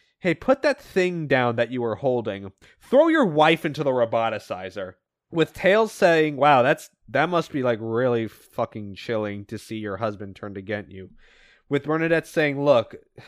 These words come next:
the nightmare never really ended." Jules then recalls a scene of Chuck giving him a power ring way later on, which restored his free will, saying, "I don't really remember feeling any emotions during that point, and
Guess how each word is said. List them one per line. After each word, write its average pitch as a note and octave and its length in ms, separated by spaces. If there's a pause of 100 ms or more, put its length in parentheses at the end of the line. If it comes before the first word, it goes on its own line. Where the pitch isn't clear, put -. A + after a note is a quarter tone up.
(160)
the C#3+ 160
nightmare D3 460
never B2+ 260
really A2+ 340
ended." G2+ 440 (280)
Jules G3 480
then G3 160
recalls E3+ 400
a E3 60
scene D#3+ 300
of C#3+ 100
Chuck - 340
giving D3 240
him C#3+ 160
a B2 40
power C#3+ 500
ring D3+ 300
way B2+ 200
later C3 400
on, A#2+ 300 (280)
which D3+ 200
restored F#3+ 480
his E3+ 160
free D3 380
will, A2+ 480 (340)
saying, D#3+ 480 (460)
"I D#3 120
don't G#3 200
really G#3 240
remember E3+ 460
feeling D3+ 720
any D3 280
emotions B2 600
during A2 280
that G#2 240
point, G#2+ 380
and G#2+ 180